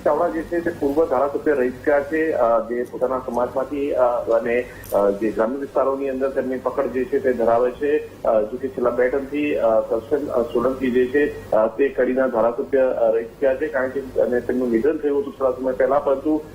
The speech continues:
અ, કોંગ્રેસની જ્યાં સુધી વાત કરવામાં આવે તો કોંગ્રેસની અંદર બે થી ત્રણ એવા લોકો હતા કે જેમનું સીધું નામ, અ, જે છે તે ચર્ચામાં આવતું હતું, પરંતુ, અ, રમેશ,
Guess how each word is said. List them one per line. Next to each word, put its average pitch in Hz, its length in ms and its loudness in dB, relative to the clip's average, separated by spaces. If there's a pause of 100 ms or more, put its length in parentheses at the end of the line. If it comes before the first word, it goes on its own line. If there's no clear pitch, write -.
(140)
અ, 117 180 4
કોંગ્રેસની 160 520 -4
જ્યાં 165 160 -4
સુધી 156 200 -10
વાત 139 220 0
કરવામાં 143 360 -2
આવે 139 180 0
તો 151 140 -2
કોંગ્રેસની 139 520 -2
અંદર 139 220 2
બે 120 180 2
થી 135 160 -4
ત્રણ 143 340 2
એવા 135 200 4
લોકો 127 340 2
હતા 135 160 2
કે 139 160 -2
જેમનું 127 320 0
સીધું 131 360 2
નામ, 135 280 2 (280)
અ, 110 120 4
જે 123 180 -2
છે 147 200 -6
તે 139 140 -2
ચર્ચામાં 127 480 0
આવતું 135 300 0
હતું, 160 180 -6
પરંતુ, 143 480 0
અ, 113 200 4
રમેશ, 120 340 2